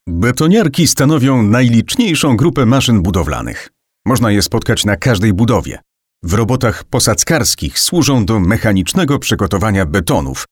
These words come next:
czyli do mieszania cementu, wody oraz piasku i żwiru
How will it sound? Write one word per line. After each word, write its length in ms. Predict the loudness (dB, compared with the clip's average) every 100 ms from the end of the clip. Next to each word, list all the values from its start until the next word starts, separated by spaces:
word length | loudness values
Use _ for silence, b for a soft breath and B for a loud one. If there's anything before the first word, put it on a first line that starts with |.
| _ -4
czyli 200 | -2 0
do 100 | 2
mieszania 460 | 2 2 2 0
cementu, 600 | 0 0 2 0 0 0
wody 400 | 0 0 0 0
oraz 300 | 0 -2 -2
piasku 440 | -2 -2 0 -2 -2
i 120 | 0
żwiru 460 | 0 2 2 0